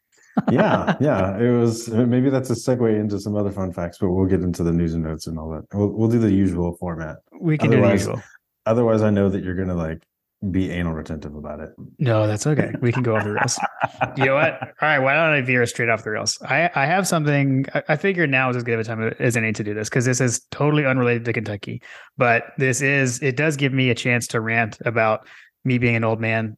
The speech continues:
Speaker 1: and not liking the schedule changes and teams being moved around. We should be
Speaker 2: Okay.
Speaker 1: playing, we should be playing Auburn this week.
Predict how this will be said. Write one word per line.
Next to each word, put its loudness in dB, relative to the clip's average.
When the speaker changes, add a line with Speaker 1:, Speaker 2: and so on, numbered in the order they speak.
Speaker 1:
and 2
not 2
liking -2
the -2
schedule -2
changes 0
and 2
teams -2
being 0
moved -2
around. -8
We 0
should 4
be 4
Speaker 2:
Okay. 4
Speaker 1:
playing, 2
we 2
should -2
be 2
playing 0
Auburn -2
this -4
week. -10